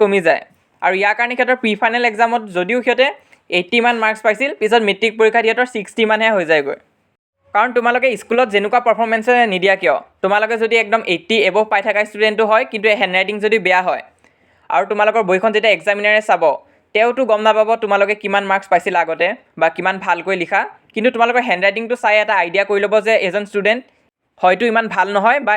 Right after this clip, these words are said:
এজন এভাৰেজ ষ্টুডেণ্টে হয়। তো, তেনেকুৱা নিচিনা ধাৰণা এটা বনাই ল'ব। নেক্সট এখন এখন কপি আছে চোৱা, ইয়াত তোমালোকে ছেকেণ্ড নম্বৰ কুৱেশ্যনটোৰ যদি এনচাৰটো পঢ়া, তো ইয়াত প্ৰথম লাইনটো একদম স্পষ্ট হোৱা নাই। তো, এনেকুৱা নিচিনা ক্ষেত্ৰতো তোমালোকে ইমপ্ৰুভ কৰিব লাগিব মেট্ৰিক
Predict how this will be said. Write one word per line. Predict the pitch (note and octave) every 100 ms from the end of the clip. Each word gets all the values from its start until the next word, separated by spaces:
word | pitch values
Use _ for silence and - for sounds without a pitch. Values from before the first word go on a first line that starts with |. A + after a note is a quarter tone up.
| G3
এজন | G#3+ A3+
এভাৰেজ | D#3+ F3 G3 G#3 F3+
ষ্টুডেণ্টে | F#3+ F#3 F3+ F#3+
হয়। | D#3+ C3+ -
তো, | F3+
তেনেকুৱা | G#3 G#3 A#3
নিচিনা | A3 A#3+ F#3+
ধাৰণা | F3+ F#3+ G3+
এটা | G3 A3
বনাই | F3 E3+ D#3
ল'ব। | C#3 - - _ _ -
নেক্সট | F#3 A#3+ G#3
এখন | G#3+ A#3+
এখন | B3+ B3
কপি | G3+ A3
আছে | A3+ A3
চোৱা, | A#3 B3+
ইয়াত | A3+ B3
তোমালোকে | B3 B3+ C4
ছেকেণ্ড | G#3+ A3+ A#3
নম্বৰ | A#3 B3
কুৱেশ্যনটোৰ | A3 G3+ A3+ A3+
যদি | A3+ A#3
এনচাৰটো | G3+ A3 A3 A3
পঢ়া, | G3+ G#3 C4 - _ _ _ _ _ _ _ -
তো | G3+
ইয়াত | A#3 A#3+
প্ৰথম | F#3 A3+ A#3
লাইনটো | A3 A3 A#3+ G#3
একদম | F3+ G#3+ A3
স্পষ্ট | G3 F#3 G#3 G3+
হোৱা | G3 G3+
নাই। | C4 _ _ _ -
তো, | G#3
এনেকুৱা | G#3 A#3+
নিচিনা | B3+ B3
ক্ষেত্ৰতো | A#3 A#3 B3
তোমালোকে | A#3+ A3+ A3
ইমপ্ৰুভ | F#3+ F#3 G#3+
কৰিব | A3 G#3 G#3+
লাগিব | G3+ G#3
মেট্ৰিক | E3+ F#3+